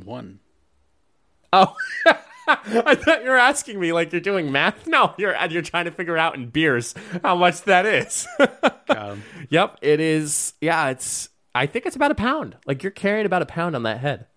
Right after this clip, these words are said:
Speaker 1: That seems, is that more than usual? That seems more than usual.
Speaker 2: Well, not that you're carrying a pound on your head.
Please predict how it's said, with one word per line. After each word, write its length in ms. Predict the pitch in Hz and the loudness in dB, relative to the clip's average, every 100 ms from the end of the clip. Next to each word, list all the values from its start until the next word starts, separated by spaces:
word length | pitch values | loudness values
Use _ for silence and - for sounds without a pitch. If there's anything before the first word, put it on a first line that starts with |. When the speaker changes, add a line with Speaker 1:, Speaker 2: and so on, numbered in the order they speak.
| _ _ _ _ _ _ _ _ _ | _ _ _ _ _ _ _ _ _
Speaker 1:
That 220 | 165 233 | -6 -6
seems, 540 | - 302 262 151 117 - | -4 -4 -2 -4 -6 -8
is 180 | 123 123 | -6 -2
that 160 | 170 | 0
more 180 | 156 180 | 0 0
than 120 | 175 | 0
usual? 460 | 135 175 190 202 214 | 0 -2 -2 -4 -2
That 200 | 147 143 | -4 -4
seems 300 | - 180 147 | -4 -2 -2
more 180 | 156 160 | -2 -2
than 140 | 135 | -2
usual. 400 | 131 135 104 110 | -4 -4 -8 -12
Speaker 2:
Well, 220 | 160 170 156 | 0 2 2
not 220 | 175 180 | -2 -2
that 100 | 202 | -4
you're 100 | 165 | -4
carrying 380 | 160 147 139 131 | 0 0 0 -2
a 40 | |
pound 340 | - - 123 | -4 -2 -2
on 80 | 117 | -2
your 120 | 113 | -6
head. 500 | 101 - 117 117 139 | -8 -2 -2 -2 -6